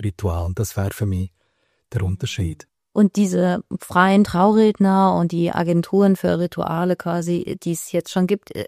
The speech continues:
Speaker 2: Irina, die sind ja so ein bisschen deine Konkurrenz, oder? Oder von, von dem Grüppchen, was ihr gebildet habt als Ritualagentur, was ja alles Fahrpersonen sind.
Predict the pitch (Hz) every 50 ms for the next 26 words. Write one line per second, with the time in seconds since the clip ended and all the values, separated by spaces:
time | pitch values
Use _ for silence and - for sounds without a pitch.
0 | - - - - 185 175 196 196 196 190 180 190 196 - 214 208 - 220 196 214
1 | 196 214 202 - 240 226 208 208 190 202 208 190 - 202 185 170 190 170 160 139
2 | 135 131 127 120 - - - 147 156 151 151 - - 147 139 127 127 - - 139
3 | 139 135 - 143 - - - 147 147 147 139 139 143 180 190 180 - - 202 185
4 | 175 165 170 - - - 180 - 175 165 - 185 190 196 190 - - 185 175 -
5 | - 175 - 156 - - 165 - - 160 156 156 165 175 - - 175 170 170 175
6 | 170 - - 190 180 175 - - - - _ - 165 - - - - 160 151 -
7 | - - - - 127 131 - - 180 170 165 175 170 180 185 185 175 175 175 180
8 | 202 220 226